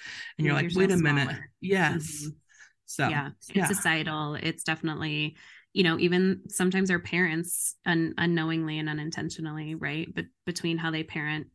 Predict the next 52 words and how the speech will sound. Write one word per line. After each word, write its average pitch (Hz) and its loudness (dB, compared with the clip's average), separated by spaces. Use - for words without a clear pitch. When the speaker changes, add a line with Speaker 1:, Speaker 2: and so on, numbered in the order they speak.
Speaker 2:
your 160 -6
brothers 170 -4
and, 202 -2
and 202 0
you 247 0
and 175 2
your 175 0
sisters, 165 -6
um, 160 -4
can 156 -2
change 156 -6
things. - -8
Speaker 1:
Well, 208 4
and 214 10
generationally, 214 8
things 147 2
have 151 0
changed, 131 0
right? 143 2
What 170 -4
my 190 2
mom 175 6
was 196 2
expected 156 -6
to 143 -12
do 131 -4
is 143 -6
not 156 0
what 156 0
I'm 147 2
expected 135 -6
to - -14
do - -8
Speaker 2:
Right. 151 2
Speaker 1:
or 202 6
what 196 6
I 170 4
can 170 4
do, 85 0
right? 151 2
Speaker 2:
Right. 160 0
Speaker 1:
Not 214 2
that 196 2
she's 190 2
not 185 4
capable, 131 2
but, 156 -6
like, 165 -2
it 175 -2
was 180 0
just 185 -4
different 175 -2